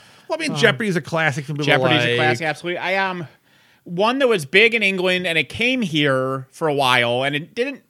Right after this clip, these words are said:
Speaker 3: take off as big, and then it stopped, and then they actually just brought it back, like, I think, like, a year or two ago, was The Weakest Link.
Speaker 1: And the
Speaker 3: That one's actually, it's interesting 'cause it
Speaker 1: Weak-,
Speaker 3: has the
Speaker 1: yeah.
Speaker 3: social thing of having,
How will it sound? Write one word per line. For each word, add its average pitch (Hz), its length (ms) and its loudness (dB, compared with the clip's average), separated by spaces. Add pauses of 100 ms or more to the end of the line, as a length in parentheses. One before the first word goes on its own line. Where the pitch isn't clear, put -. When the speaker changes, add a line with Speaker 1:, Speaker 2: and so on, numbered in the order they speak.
(160)
Speaker 3:
take 208 200 -2
off 175 280 -2
as 175 260 4
big, 139 220 0
and 143 100 -2
then 147 60 -4
it 139 80 -4
stopped, 160 260 -4
and 156 100 -10
then 156 80 -6
they 175 60 -4
actually 180 220 -4
just 131 120 -10
brought 131 160 -2
it 120 80 -6
back, 117 280 -2
like, 123 160 -6
I 117 60 -6
think, 110 220 -12
like, 110 140 -10
a 117 60 -8
year 110 180 -8
or 113 60 -8
two 127 180 -8
ago, 113 320 -4 (220)
was 147 120 -4
The 139 60 -4
Weakest 143 320 -4
Link. 120 320 -6 (440)
Speaker 1:
And 220 140 -2
the 220 60 -10
Speaker 3:
That 180 280 0
one's 208 200 2
actually, 160 260 4
it's 139 100 -4
interesting 147 220 -6
'cause 175 120 -2
it 143 60 0
Speaker 1:
Weak-, 220 120 4
Speaker 3:
has 214 140 0
the 208 80 -4
Speaker 1:
yeah. 208 60 -4
Speaker 3:
social 208 460 -4
thing 151 220 -2
of 135 60 -4
having, 151 280 0